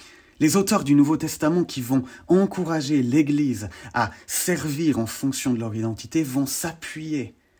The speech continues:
sur le langage sacerdotal, en utilisant toute la richesse des métaphores et de l'histoire de l'Ancien Testament, en parlant de temple,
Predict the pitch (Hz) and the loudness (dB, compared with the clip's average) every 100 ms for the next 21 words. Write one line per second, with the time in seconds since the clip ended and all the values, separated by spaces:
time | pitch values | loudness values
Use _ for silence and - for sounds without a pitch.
0 | _ - - 123 113 113 120 110 117 - | _ -10 -4 0 0 2 0 -2 -8 -8
1 | 107 - 101 110 - - - - - - | -10 -10 -12 -12 -12 -14 -14 -18 -20 -4
2 | 131 143 143 135 143 131 143 151 - - | 4 6 6 2 -2 0 2 0 0 -16
3 | - 117 - - _ - - 226 233 175 | -16 -16 -16 -20 _ -20 -4 -4 0 -2
4 | 160 170 185 - 180 139 123 123 131 147 | -2 -2 -2 0 -2 0 2 6 6 4
5 | 147 139 - 156 123 120 117 131 175 - | 0 -6 -2 -2 0 0 0 -2 -4 -6
6 | 175 147 123 117 123 - 117 123 - 120 | -4 -4 -2 -2 -4 -6 -8 -10 -8 -2
7 | 127 107 - - 123 113 - 165 143 120 | -2 -2 -6 -2 -2 -2 -4 -2 -2 -2